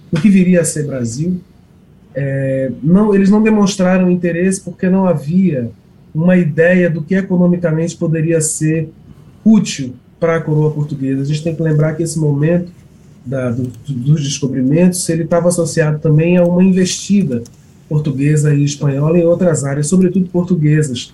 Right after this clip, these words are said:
Havia, o interesse das navegações era encontrar um novo caminho para superar as dificuldades comerciais que aconteciam no Oriente Médio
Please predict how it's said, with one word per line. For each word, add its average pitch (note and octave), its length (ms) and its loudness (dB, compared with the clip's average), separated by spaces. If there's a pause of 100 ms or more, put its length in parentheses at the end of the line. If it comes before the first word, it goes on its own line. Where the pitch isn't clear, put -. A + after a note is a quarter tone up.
(300)
Havia, C#3 340 0
o F3+ 120 4
interesse F#3 520 2
das D#3+ 140 2
navegações D3+ 800 0
era E3 100 2
encontrar D#3+ 480 -2
um E3 160 -2
novo G3+ 320 4
caminho E3+ 540 2 (580)
para E3+ 280 2
superar F3 580 0
as F3+ 100 2
dificuldades E3+ 640 -2
comerciais D3+ 600 0
que - 80 -2
aconteciam D#3 580 0
no D#3 80 2
Oriente D3+ 400 0
Médio B2+ 340 0